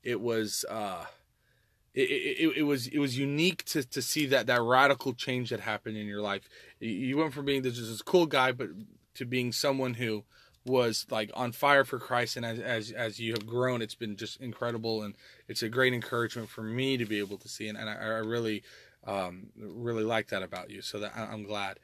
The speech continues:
W-, one of the things that I, that, <laughs> that I, I do wanna point out that I thought was funny was when I first met you, you had,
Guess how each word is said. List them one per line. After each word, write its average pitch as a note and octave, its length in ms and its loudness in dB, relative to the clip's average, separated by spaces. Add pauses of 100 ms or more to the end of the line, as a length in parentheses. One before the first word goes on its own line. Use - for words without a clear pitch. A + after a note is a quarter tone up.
(240)
W-, C#3 200 2
one D#3 200 4
of E3 80 4
the C#3 80 -4
things D3 280 -2
that C3+ 140 4
I, A#2+ 380 2
that, A#2 280 2
<laughs> - 480 4
that C#3 120 2
I, B2 220 6
I B2+ 40 4
do C#3 160 2
wanna C#3 160 4
point C3 240 0
out A#2+ 120 2
that A2+ 240 0
I A2 120 -6
thought A#2+ 240 0
was A2+ 140 -8
funny C#3+ 420 2
was A#2 240 -2 (280)
when B2 120 0
I A#2+ 80 4
first G#3 480 6
met C3 220 2
you, G#2+ 380 0 (840)
you C3+ 200 0
had, C#3+ 420 6